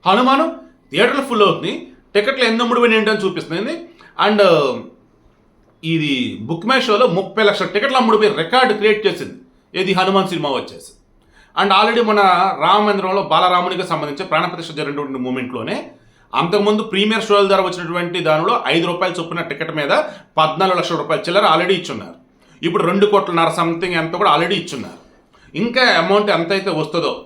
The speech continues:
ప్రతి టికెట్ మీద ఐదు రూపాయలు మరలా స్వామివారికి ఇస్తామని చెప్తున్నారు వాళ్ళు. So, దైవభక్తి ఉంది, and సినిమా మీద వారికి ఉన్నటువంటి ప్రేమని క్లియర్గా సినిమాలో చూపించారు మనకు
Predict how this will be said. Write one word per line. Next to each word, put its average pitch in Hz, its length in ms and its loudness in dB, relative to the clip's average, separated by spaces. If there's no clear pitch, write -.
ప్రతి 165 320 -4
టికెట్ 202 320 -2
మీద 208 160 -2
ఐదు 156 140 2
రూపాయలు 180 260 -4
మరలా 196 280 0
స్వామివారికి 156 440 -2
ఇస్తామని 160 300 -6
చెప్తున్నారు 95 380 -8
వాళ్ళు. - 140 -20
So, 208 100 4
దైవభక్తి 175 600 0
ఉంది, 180 220 -2
and 156 100 -2
సినిమా 180 240 0
మీద 170 120 0
వారికి 156 280 2
ఉన్నటువంటి 165 380 -6
ప్రేమని 165 360 0
క్లియర్గా 170 340 2
సినిమాలో 160 320 0
చూపించారు 156 480 -6
మనకు 135 160 -4